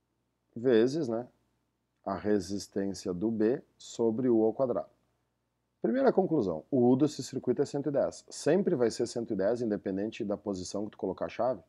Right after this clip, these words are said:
Claro, só tem uma D D P. Então, isso corta com isso. Qual é a minha resposta, então?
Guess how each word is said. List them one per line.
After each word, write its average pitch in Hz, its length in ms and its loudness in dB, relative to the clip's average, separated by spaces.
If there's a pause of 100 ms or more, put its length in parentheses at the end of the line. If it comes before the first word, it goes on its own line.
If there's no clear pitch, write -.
Claro, 147 400 6
só - 160 -8
tem 131 200 -2
uma 160 120 0
D 104 120 -2
D 90 100 -4
P. 80 220 -10 (420)
Então, 98 300 -4 (100)
isso 98 460 -4 (140)
corta 82 340 -6
com 107 180 -8
isso. - 320 -10 (560)
Qual 107 160 2
é 113 60 8
a 113 40 4
minha 117 120 4
resposta, 107 580 0
então? 87 260 -8